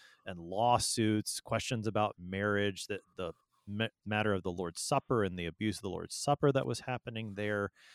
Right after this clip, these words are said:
eating meat sacrificed to idols, all these very particular questions sometimes get dealt with in this letter. And so it does come off as, I think, the, the problem church of the New Testament, it seems.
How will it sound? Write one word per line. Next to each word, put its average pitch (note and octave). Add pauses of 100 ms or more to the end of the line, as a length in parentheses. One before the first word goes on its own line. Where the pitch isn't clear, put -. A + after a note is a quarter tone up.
(320)
eating G#2
meat A2+
sacrificed G2
to -
idols, B2
all F#3+
these D3+ (320)
very A3
particular A#2+
questions B2+
sometimes F2+ (440)
get F#2+
dealt G#2+
with G2
in F#2
this F2
letter. F#2
And F2+
so A#2+
it A#2+
does D#3 (180)
come A#2
off G#2+
as, F#2
I G#2
think, G2+
the, F2 (120)
the E2+
problem A2
church -
of F#2
the F#2
New F2+
Testament, G2+
it F2
seems. E2